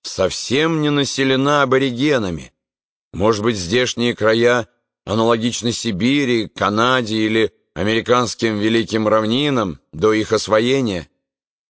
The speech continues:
Но ведь летают же здесь зачем-то местные дирижабли.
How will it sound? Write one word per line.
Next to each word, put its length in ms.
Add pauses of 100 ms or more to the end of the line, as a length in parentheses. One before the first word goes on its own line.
(200)
Но 160
ведь 180
летают 500
же 140
здесь 320
зачем-то 640
местные 500
дирижабли. 720